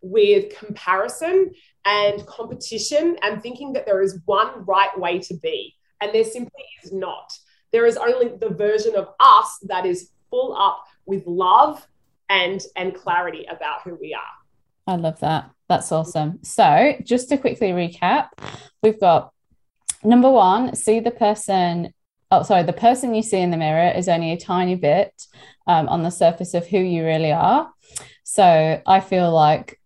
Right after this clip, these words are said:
Speaker 2: we're gonna be delving so much deeper into <laughs> more of that into conference. Um, number two, we're given the ability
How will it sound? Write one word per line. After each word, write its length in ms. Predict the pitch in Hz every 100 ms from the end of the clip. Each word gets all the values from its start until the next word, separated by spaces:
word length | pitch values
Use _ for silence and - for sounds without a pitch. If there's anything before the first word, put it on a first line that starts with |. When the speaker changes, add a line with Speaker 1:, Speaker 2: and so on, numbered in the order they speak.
| -
Speaker 2:
we're 180 | 196 190
gonna 200 | 190 175
be 120 | 175
delving 360 | 170 165 165 185
so 300 | - 202 220
much 260 | 208 -
deeper 300 | 233 240 247
into 1120 | 208 196 - 208 220 196 202 220 285 - 254 - 440 466
<laughs> 240 | 440 370
more 300 | 285 247 233
of 80 | 226
that 200 | 226 208
into 220 | 220 233
conference. 680 | 226 214 226 202 202 196 _ - - -
Um, 400 | 220 214 208 -
number 220 | 240 240
two, 440 | 247 240 214 208 196
we're 140 | 214
given 260 | 220 226 240
the 100 | 233
ability 380 | 220 202 202